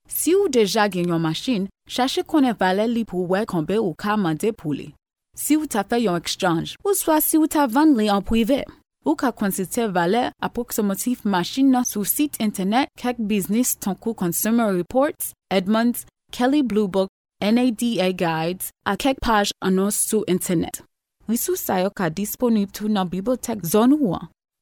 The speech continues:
Sa ka ede ou tou. Si ou ka jwenn enfòmasyon sou machin ki te vann lontan nan zòn ou an, pou sa konnen pri yo byen. Depi ou fin gen yon ide de konbe lajan machin ou koute, ou ka deside si w ap fè yon exchange ou swa si w ap vann li ou menm.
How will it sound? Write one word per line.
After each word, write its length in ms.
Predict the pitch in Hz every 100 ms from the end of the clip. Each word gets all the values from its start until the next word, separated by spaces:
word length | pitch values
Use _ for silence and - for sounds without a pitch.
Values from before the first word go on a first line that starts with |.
| _
Sa 220 | - - 330
ka 140 | 339
ede 380 | - 175 160 208
ou 160 | 165 151
tou. 240 | - - 175 _ _ -
Si 140 | 302
ou 80 | 349
ka 160 | 294 214
jwenn 300 | 185 208 185
enfòmasyon 580 | - 170 165 - 285
sou 160 | 262 190
machin 400 | 170 165 - 254
ki 160 | - 185
te 160 | 190
vann 300 | 156 185 233
lontan 400 | 240 240 190 175 185
nan 220 | 156 156 156
zòn 240 | 180 226
ou 160 | 170 156
an, 140 | 208 - -
pou 160 | 175
sa 220 | 180 226 262
konnen 380 | - 208 233 262
pri 220 | - 190 180
yo 80 | 190
byen. 380 | 185 175 151 - _ _ -
Depi 240 | 196 -
ou 160 | 330 339
fin 240 | - 247
gen 160 | 214 196 180
yon 160 | 175
ide 320 | 175 160 202 165
de 160 | 165
konbe 320 | 160 208 220
lajan 400 | 208 170 165 196
machin 400 | 196 160 160 254
ou 80 | 294
koute, 460 | - 151 - 294 262 - -
ou 160 | 320
ka 140 | 269 208
deside 400 | 180 - 202 247
si 160 | -
w 80 | 196 185
ap 100 | 190
fè 80 | 170
yon 160 | 160 156
exchange 500 | - - 277 302 285 _ _
ou 80 | 247
swa 220 | 233 240
si 160 | 233 233
w 80 | 226
ap 160 | 208
vann 160 | 185 196
li 120 | 175 185
ou 160 | 170
menm. 240 | 160 143